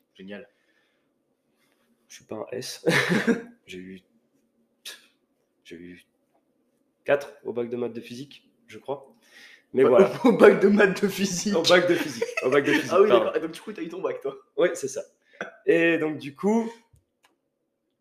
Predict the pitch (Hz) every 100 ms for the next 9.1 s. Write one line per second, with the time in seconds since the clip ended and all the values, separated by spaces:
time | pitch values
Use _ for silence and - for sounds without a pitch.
0 | _ _ - 117 117 113 113 110 107 110
1 | 110 - 190 196 196 143 131 - - 131
2 | 143 - _ _ _ _ 113 110 110 -
3 | 107 95 107 107 101 95 95 95 - 98
4 | 101 180 254 - _ _ _ _ _ _
5 | _ 107 117 151 - 147 147 143 143 -
6 | - _ _ _ - _ _ _ _ _
7 | - - - - _ - 143 131 117 110
8 | 107 98 107 110 139 208 113 101 123 127
9 | 127